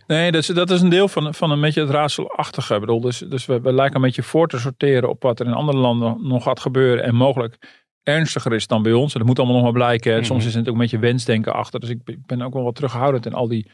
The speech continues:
Speaker 1: voorspellingen. Als je ziet hoe, hoeveel ze er soms ook naast, eh, eh, kunnen zitten. Dus ja, en misschien dat wij, kijk, wij zijn natuurlijk, eh, sterker afhankelijk van, van export dan heel veel landen om ons heen. Dus deze tik krijgen we eerder. Wat ook zo is, je vergelijkt steeds het ene kwartaal met het vorige kwartaal en dat kwartaal met het kwartaal daarvoor.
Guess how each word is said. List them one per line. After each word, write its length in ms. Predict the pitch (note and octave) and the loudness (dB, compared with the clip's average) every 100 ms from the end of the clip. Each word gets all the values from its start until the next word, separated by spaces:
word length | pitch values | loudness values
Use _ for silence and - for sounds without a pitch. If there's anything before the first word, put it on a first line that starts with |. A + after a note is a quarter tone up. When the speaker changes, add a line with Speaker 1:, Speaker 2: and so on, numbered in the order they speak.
| - - - | -20 -20 -20
Speaker 1:
voorspellingen. 480 | - C#3 C3+ A2+ A2 | -12 -4 0 0 0
Als 100 | G2 | -4
je 60 | B2+ | -4
ziet 220 | A#2+ A#2+ | -4 -2
hoe, 240 | A#2 A#2 | -2 -2
hoeveel 540 | D#3 B2 A#2 - C#3 B2 | -2 -4 -2 0 2 2
ze 100 | B2 | -2
er 100 | A#2+ | -6
soms 240 | - A#2+ | -8 -6
ook 80 | A2 | 0
naast, 440 | A#2+ B2 A#2 - | 2 2 -2 -6
eh, 460 | G#2+ G#2+ G#2 - G#2+ | -6 -4 -8 -10 -12
eh, 60 | A2+ F3+ - | -12 -16 -6
kunnen 240 | C3 A2 | -4 -4
zitten. 400 | B2 G#2+ A#2 C#3+ - - - - _ | -4 -4 -4 -8 -12 -20 -20 -20 _
Dus 180 | A#2 - | -4 0
ja, 200 | B2 C3 | 0 2
en 200 | C3+ D3+ | 0 0
misschien 220 | E3 F3+ | -2 -2
dat 120 | D#3 | 0
wij, 260 | D3+ C#3+ B2+ | 2 4 2
kijk, 280 | - - C#3+ | -2 -8 -4
wij 80 | C3+ | -2
zijn 140 | C#3+ | -2
natuurlijk, 440 | - - - A3+ G3 | -6 -16 -16 -16 -18
eh, 60 | - | -16
sterker 440 | - - F3 E3+ B2+ | -14 -2 -2 2 -2
afhankelijk 480 | A#2 C3 C3 B2+ | 0 -2 0 -4
van, 340 | - B2 A#2 A2+ | -2 -2 -2 -4
van 180 | - A#2+ | -6 -6
export 360 | B2 - B2 A#2+ | -6 -6 -6 -4
dan 180 | A2+ | -2
heel 120 | A#2 A#2 | 0 -2
veel 140 | A#2+ | -2
landen 240 | A#2 A2+ A2+ | -2 -2 -4
om 60 | |
ons 120 | A2+ | -6
heen. 340 | A#2 A#2+ D3+ G#3+ F3 | 0 0 0 -4 -8
Dus 180 | B2 | -12
deze 300 | - B2 A2+ | -6 -6 -6
tik 180 | - D#3 | -6 -8
krijgen 280 | - C#3+ - | -2 -4 -4
we 60 | D3+ | 0
eerder. 340 | D3 D#3 E3+ - - - - - | 0 0 -2 -10 -20 -20 -18 -4
Wat 200 | F#3 G#3+ | -2 2
ook 180 | E3 | 2
zo 80 | - | 2
is, 120 | C#3+ | 2
je 80 | C#3 | 0
vergelijkt 440 | A#2+ D3+ D3+ C#3+ - | -2 0 2 0 0
steeds 240 | E3 C#3+ | 0 0
het 100 | C3+ | 0
ene 200 | - D3 | 0 -2
kwartaal 360 | D3 C3+ B2+ A#2+ | -2 0 0 2
met 120 | A#2+ | 0
het 100 | B2 | 0
vorige 280 | F3 D#3+ C#3+ | 2 2 0
kwartaal 420 | D3 C#3+ C#3+ C3+ | -4 0 2 2
en 60 | B2+ | 0
dat 160 | C3+ | -2
kwartaal 240 | - B2+ A#2+ | -2 -4 -4
met 80 | B2 | -4
het 80 | |
kwartaal 340 | C#3 E3+ C#3 B2+ | -8 -4 -2 0
daarvoor. 400 | B2 D#3 D3+ | 0 2 2